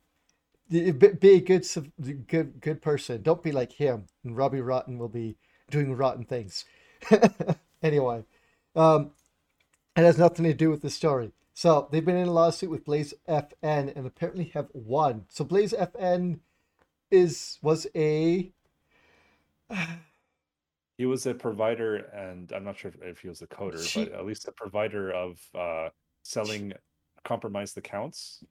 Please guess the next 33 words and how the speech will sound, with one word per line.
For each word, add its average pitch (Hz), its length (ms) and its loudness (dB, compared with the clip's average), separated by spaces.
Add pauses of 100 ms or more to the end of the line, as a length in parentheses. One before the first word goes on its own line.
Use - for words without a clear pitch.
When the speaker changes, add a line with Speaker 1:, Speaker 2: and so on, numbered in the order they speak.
(100)
Speaker 2:
to 107 100 -8
other 104 260 -6
players, 151 440 -8
Speaker 1:
Yeah, 180 220 6
I 175 40 4
Speaker 2:
as - 20 4
Speaker 1:
was 190 120 -2
gonna, 208 160 4
Speaker 2:
well 196 80 -8
as - 120 -10
Speaker 1:
I 185 60 4
was 185 140 2
trying 190 240 -4
to 190 60 -4
figure 156 320 -6
out 147 100 -4
what - 120 -14
those 123 160 -14
accounts 127 460 -12
were, 110 140 -12
but 107 160 -16
go 117 140 -8
on. 113 240 -10 (540)
Speaker 2:
as 101 180 -12
well 101 260 -2
as, 92 240 -12
um, 78 480 -12 (1200)
like, 85 180 -16
cheats, - 640 -14
Speaker 1:
Like 160 160 2
Speaker 2:
like, 143 140 -8
Speaker 1:
aim 180 300 0
Speaker 2:
uh, - 140 -10